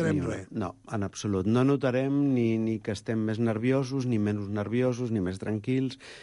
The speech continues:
Speaker 2: ni més excitats. Simplement, al cap d'un, de les primeres tomes, o sigui, els primers dies, començarem a, a notar, o fins i tot els altres començaran a notar que estem diferents. És molt
Speaker 1: Mm.
Speaker 2: curiós perquè molta gent m'ho ha, m'ho ha comentat,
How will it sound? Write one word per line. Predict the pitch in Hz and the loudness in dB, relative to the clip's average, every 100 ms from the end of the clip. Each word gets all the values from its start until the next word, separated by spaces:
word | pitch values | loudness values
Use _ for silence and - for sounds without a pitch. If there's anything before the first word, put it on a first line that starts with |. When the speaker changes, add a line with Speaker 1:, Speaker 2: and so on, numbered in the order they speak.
| - | -8
Speaker 2:
ni | - 110 | -2 0
més | 107 107 | 0 -2
excitats. | 104 - 104 127 135 - - - - | -4 -4 0 2 2 -2 -14 -20 -8
Simplement, | - 151 147 151 160 190 196 - - - | 0 2 4 4 4 2 -2 -14 -10 -2
al | 117 | -2
cap | 107 143 127 | 0 0 0
d'un, | 147 147 139 120 | 0 2 0 0
de | 123 | 0
les | 120 - | 0 -2
primeres | - 120 147 151 - | 0 2 2 0 -2
tomes, | 127 143 208 - | 0 0 -2 -6
o | |
sigui, | 107 104 98 | -6 -4 -4
els | 92 | -4
primers | - 110 135 113 | 0 2 2 2
dies, | 135 151 202 - - - - _ | 0 2 0 -4 -14 -20 -20 _
començarem | - 143 139 - 135 151 131 | 2 4 4 2 0 0 -2
a, | - - _ - | -4 -10 _ -6
a | 120 | 0
notar, | 127 120 147 185 - | 2 2 0 0 -2
o | 123 | -2
fins | 139 131 | 2 2
i | 127 | 2
tot | 156 165 | 0 2
els | 139 123 | 0 2
altres | 156 156 - 180 | 0 0 -4 -4
començaran | - 123 120 120 139 | 0 2 2 2 4
a | 143 | 2
notar | 139 135 | 2 -2
que | |
estem | 139 - 107 | -4 -4 -2
diferents. | 104 - 85 82 - - - _ _ _ _ | -2 -4 -6 -8 -12 -16 -18 _ _ _ _
És | - | 0
molt | 135 | 2
Speaker 1:
Mm. | 131 | 2
Speaker 2:
curiós | 135 127 135 | 2 2 0
perquè | 139 117 117 | -4 -2 -2
molta | 107 | 0
gent | 110 113 113 | -2 -2 0
m'ho | 120 | 0
ha, | |
m'ho | 101 110 | 0 -2
ha | 104 | -2
comentat, | 104 98 90 82 | 0 0 0 -2